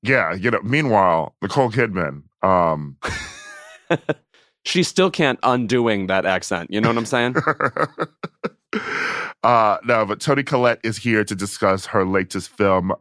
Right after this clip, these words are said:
Speaker 1: Mafia Mama, um, which is a title that I'm obsessed with.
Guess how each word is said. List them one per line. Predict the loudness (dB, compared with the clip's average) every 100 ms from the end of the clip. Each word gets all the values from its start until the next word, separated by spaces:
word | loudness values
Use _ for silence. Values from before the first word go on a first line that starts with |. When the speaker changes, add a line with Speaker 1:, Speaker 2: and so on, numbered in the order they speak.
| _ -4
Speaker 1:
Mafia | 2 2 2 0 0
Mama, | 2 2 2 2 2 0 -8 _ _ _ _ _ -2
um, | 2 4 4 2 -2 -6 -2
which | -2 -2 -4 -2
is | 2 2 0 -4 -10 _ _ -4
a |
title | -2 0 2 2 0 -2
that | 0 2 0 0
I'm | -2
obsessed | -2 -4 -6 -6
with. | -6 -6